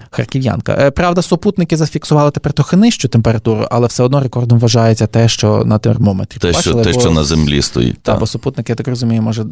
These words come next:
Speaker 1: мати якусь похибку і так далі. Все ж таки, це велика відстань. І, от, це одне. І, власне, до речі, про вклад українців. Тож, е, з екіпажі теж були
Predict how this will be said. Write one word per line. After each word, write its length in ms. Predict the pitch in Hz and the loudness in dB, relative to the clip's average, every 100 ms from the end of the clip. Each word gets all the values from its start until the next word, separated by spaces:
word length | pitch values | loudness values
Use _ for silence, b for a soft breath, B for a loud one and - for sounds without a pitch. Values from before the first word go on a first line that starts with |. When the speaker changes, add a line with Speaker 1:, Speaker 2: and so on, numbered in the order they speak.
| - | -2
Speaker 1:
мати 280 | 113 110 | -2 0
якусь 220 | 107 113 - | -4 -6 -4
похибку 500 | 139 - 110 - 104 | -4 -4 -8 -10 -10
і 40 | |
так 140 | 107 | -8
далі. 200 | 107 113 - | -6 -6 -4
Все 140 | 117 | -2
ж 80 | 110 | -2
таки, 160 | - - | -2 -4
це 140 | - | -4
велика 280 | - 110 120 | -6 -6 -4
відстань. 400 | 135 - 120 - | -4 -4 -6 -4
І, 300 | 123 113 104 113 | -4 -4 -6 -4
от, 260 | 123 110 - - - | 0 -2 -2 -14 -4
це 300 | - 180 170 | 2 2 2
одне. 560 | 143 123 123 170 262 B B B | 0 2 4 4 0 B B B
І, 320 | 147 156 156 | 2 4 4
власне, 500 | 147 131 160 175 - | 2 2 0 0 -2
до 120 | 160 160 | 0 0
речі, 200 | 156 160 | -2 -4
про 120 | 135 | -6
вклад 300 | - 147 143 | -2 -2 -2
українців. 600 | 135 135 147 147 127 113 _ _ _ - | -4 -2 0 0 -2 -4 _ _ _ 0
Тож, 380 | 120 117 - - | 2 2 0 -2
е, 220 | 113 110 | 0 0
з 200 | 107 - 131 | -2 -6 -6
екіпажі 540 | 123 113 123 139 127 | -4 -2 0 0 0
теж 260 | 110 113 107 | 0 -2 -2
були 360 | 110 101 101 | -4 -4 -4